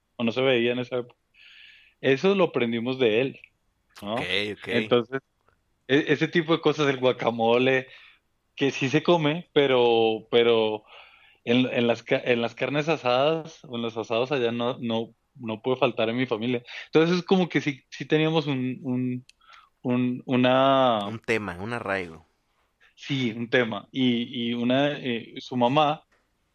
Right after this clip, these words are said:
Speaker 1: o sea, la mamá de mi, de mi primo, eh, era muy fanática del mariachi.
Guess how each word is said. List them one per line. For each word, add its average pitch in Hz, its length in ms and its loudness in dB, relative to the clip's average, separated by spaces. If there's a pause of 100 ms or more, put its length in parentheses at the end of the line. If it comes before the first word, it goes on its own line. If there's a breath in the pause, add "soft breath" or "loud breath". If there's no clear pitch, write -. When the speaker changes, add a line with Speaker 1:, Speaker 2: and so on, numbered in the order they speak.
(180)
Speaker 1:
o - 40 -20
sea, 107 100 -8
la 104 160 -2
mamá 101 300 -6
de 117 60 -4
mi, 127 220 -6 (100)
de 123 120 0
mi 135 120 -6
primo, 139 440 -6 (920 loud breath)
eh, 107 760 2 (260)
era 120 220 4
muy 135 340 0
fanática 135 800 0
del 117 240 2
mariachi. 117 500 -4